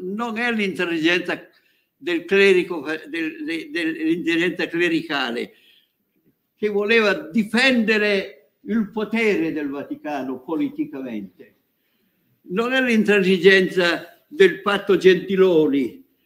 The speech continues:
che voleva accordarsi con chi è al potere per avere qualche garanzia per il potere, il po-, per il potere clericale.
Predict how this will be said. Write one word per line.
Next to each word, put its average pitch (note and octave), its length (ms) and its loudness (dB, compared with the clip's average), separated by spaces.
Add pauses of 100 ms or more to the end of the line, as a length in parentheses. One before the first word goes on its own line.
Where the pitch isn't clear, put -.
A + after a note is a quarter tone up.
(240)
che A3+ 100 0
voleva A3 560 6
accordarsi G#3 1080 2
con G3 300 -2
chi F#3+ 140 2
è F#3+ 80 4
al F#3 180 0
potere G3 560 0
per F#3+ 160 -4
avere F#3 540 -2 (360)
qualche G3 560 2
garanzia F#3 960 2 (480)
per F#3 160 2
il D#3 280 2
potere, F3 640 6
il D3 340 2
po-, E3+ 240 2 (560)
per E3+ 160 0
il D#3+ 160 8
potere D#3+ 440 6
clericale. A#2+ 760 2